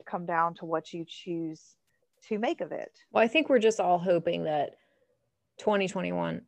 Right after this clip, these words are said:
Speaker 2: as a whole will look more pleasant than twenty twenty as a whole.
Speaker 1: Let's hope so.
Speaker 2: One, one day at a time,
Speaker 1: <laughs>
Speaker 2: as they say.
Speaker 1: As they do say.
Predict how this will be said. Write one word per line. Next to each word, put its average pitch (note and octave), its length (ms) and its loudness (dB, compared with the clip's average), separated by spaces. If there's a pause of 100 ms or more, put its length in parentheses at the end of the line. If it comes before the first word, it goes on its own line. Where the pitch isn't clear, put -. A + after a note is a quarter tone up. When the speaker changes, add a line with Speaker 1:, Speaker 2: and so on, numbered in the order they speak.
(140)
Speaker 2:
as F#3 280 2
a - 60 -4
whole D#3+ 720 2 (560)
will F3 460 2
look F3 500 2 (800)
more F3+ 240 2
pleasant D#3 640 -4
than E3 180 -4
twenty E3 280 -2
twenty D#3+ 460 -8
as D#3 180 -6
a - 80 -8
whole. - 400 -6 (760)
Speaker 1:
Let's A3+ 200 0
hope - 180 -10
so. - 140 -20 (1040)
Speaker 2:
One, G3+ 320 4
one A#3+ 560 4
day F#3+ 180 4
at E3+ 80 4
a E3 60 0
time, C3+ 400 -2 (600)
Speaker 1:
<laughs> - 1800 -8
Speaker 2:
as E3+ 260 0
they E3+ 180 0
say. - 400 -4 (420)
Speaker 1:
As G3+ 300 0
they G#3+ 240 0
do A3+ 320 -6
say. - 420 -8